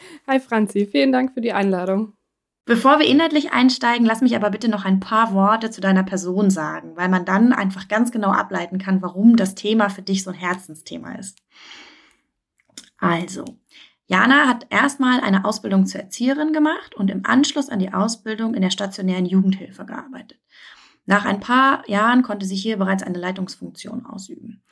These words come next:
Speaker 2: Inzwischen arbeitet sie bei einer Hamburger Stiftung der Kinder- und Jugend- und Eingliederungshilfe und ist auch noch selbstständiger Coach, Beraterin und Dozentin für soziale Arbeit.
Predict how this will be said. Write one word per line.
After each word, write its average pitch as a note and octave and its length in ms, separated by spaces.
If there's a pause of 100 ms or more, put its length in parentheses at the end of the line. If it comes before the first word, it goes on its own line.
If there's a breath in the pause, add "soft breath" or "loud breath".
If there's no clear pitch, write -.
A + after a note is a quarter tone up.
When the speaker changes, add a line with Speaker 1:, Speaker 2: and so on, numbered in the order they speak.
(280 loud breath)
Speaker 2:
Inzwischen C4+ 400
arbeitet A3+ 440
sie G#3 140
bei F#3+ 120
einer F#3 200
Hamburger F#3+ 340
Stiftung G3 460
der F#3 100
Kinder- F3 300
und D#3+ 140
Jugend- C4+ 400
und F#3+ 100
Eingliederungshilfe C#4+ 1040
und F#3 160
ist - 200
auch A3+ 260
noch E4+ 180
selbstständiger F#3+ 600
Coach, D#4 420
Beraterin A#3 680
und C4 240
Dozentin G#3+ 480
für G3 140
soziale F#3 500
Arbeit. - 360